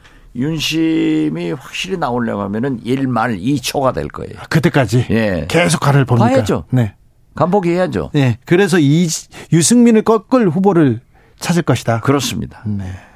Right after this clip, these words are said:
Speaker 2: 계속 그때까지 간봅니까? 이게 국민의힘은? 이게 국민의힘은 왜?
Speaker 1: 그러면서 저, 늘 경쟁하고
Speaker 2: 네.
Speaker 1: 싸우기도 하고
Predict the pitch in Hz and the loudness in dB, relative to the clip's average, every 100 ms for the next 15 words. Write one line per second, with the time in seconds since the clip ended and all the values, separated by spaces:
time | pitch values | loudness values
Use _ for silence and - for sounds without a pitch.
0 | _ _ _ _ - - - 240 262 220 | _ _ _ _ -20 -6 0 0 2 0
1 | 214 262 220 165 - 139 156 139 127 120 | 0 0 2 0 0 2 2 2 0 0
2 | 123 123 - 143 143 123 117 151 190 - | 0 0 0 2 4 2 2 0 -2 -6
3 | - - 220 254 - 202 240 262 247 196 | -20 -2 2 2 4 4 6 6 4 4
4 | 170 143 190 220 240 226 185 202 220 143 | 4 4 4 4 4 2 2 2 0 0
5 | 180 143 - - - 196 196 - 131 156 | -2 -4 -6 -10 -2 0 0 -2 -2 -2
6 | 156 131 139 165 175 165 - 131 139 143 | -2 -2 -4 -4 -4 -4 -2 -2 -2 -2
7 | 156 170 160 139 110 127 143 139 98 | -4 -2 -4 -4 -4 -4 -4 -4 -6